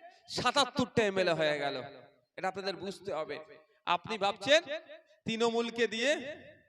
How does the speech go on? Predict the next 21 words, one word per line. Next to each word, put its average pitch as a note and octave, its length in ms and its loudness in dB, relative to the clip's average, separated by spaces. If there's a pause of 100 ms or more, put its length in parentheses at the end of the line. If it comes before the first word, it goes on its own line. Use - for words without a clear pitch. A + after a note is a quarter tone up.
(1400)
তৃণমূলকে C4 540 8
দিয়ে C#4+ 480 6 (600)
আপনারা C4 680 8 (500)
বিজেপিকে G3 480 2
আটকাবেন, E3 560 0 (380)
এটা E3+ 200 0
আপনাদের F3+ 500 -2
চরম G3 440 0
ভুল D#3+ 280 0
হচ্ছে। F3+ 380 0
তৃণমূলকে F3+ 580 -4
দিয়ে E3 140 -2
বিজেপিকে E3 400 -2
আটকানো D#3 420 -2
যায় D3 320 4
না। D3+ 180 2 (380)
আচ্ছা, F4 200 8
বলুন E4+ 320 6
তো, F4 80 0
এখানে B3+ 240 2 (1040)
ছেলে D4+ 320 12